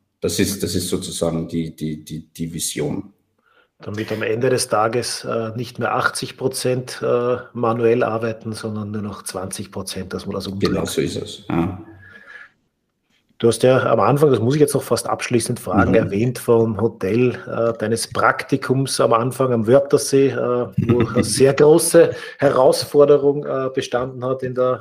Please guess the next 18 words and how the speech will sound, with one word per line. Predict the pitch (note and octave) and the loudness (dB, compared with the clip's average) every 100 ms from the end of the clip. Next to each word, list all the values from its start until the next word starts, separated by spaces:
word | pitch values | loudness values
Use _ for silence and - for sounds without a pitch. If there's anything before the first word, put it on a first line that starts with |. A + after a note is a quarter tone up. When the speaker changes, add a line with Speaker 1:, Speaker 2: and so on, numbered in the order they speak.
| - | -4
Speaker 2:
Warenannahme | A#2 A#2+ B2 A2 B2 B2 A#2+ B2 | -2 -2 -2 -6 -6 -6 -2 -2
et | - | -2
cetera, | B2 A#2+ B2 | -4 -4 -4
sehr | A#2+ A#2 | -4 -4
viel | C3 - | -6 0
Aufwand, | C#3 - D3 C#3 | 0 4 0 2
äh, | C#3+ | -2
verbunden | C#3 C#3 D3 D3+ - C3+ | 0 0 0 -6 -2 4
war. | C#3+ C#3+ - _ C3 | 4 4 -14 _ -2
Äh, | C3 C3+ - _ _ - - _ _ _ _ _ _ - - - | 0 0 -4 _ _ -18 -16 _ _ _ _ _ _ -20 -20 -12
wie | C3 C3+ | -4 -2
stehen | - C3+ | 2 2
die | F3+ D#3+ | 4 4
heute | B2 G#2+ B2 A2+ - - - | 4 2 -4 -6 -12 -20 -14
zur | - A#2+ | -8 -6
Digitalisierung | A#2+ A2+ A#2+ A#2 - A#2+ G#2+ | -4 -2 0 0 -2 -6 -6
der | A2 G#2+ | -4 -4
Warenwirtschaft? | G#2 G2+ G#2+ A2+ - - | -4 -8 -8 -8 -10 -18